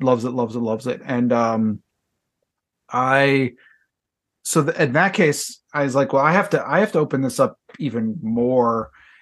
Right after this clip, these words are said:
And against that kind of opponent,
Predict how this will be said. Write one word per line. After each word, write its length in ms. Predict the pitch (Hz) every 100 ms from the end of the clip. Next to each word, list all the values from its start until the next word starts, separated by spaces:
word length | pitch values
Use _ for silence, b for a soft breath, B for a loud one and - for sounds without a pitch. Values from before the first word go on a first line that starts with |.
| b
And 600 | 165 190 175 139 131 127 - _ _ 147 - -
against 400 | 139 151 127 110
that 260 | 143 151 180
kind 220 | 170 135
of 80 | 120
opponent, 560 | 117 120 120 117 117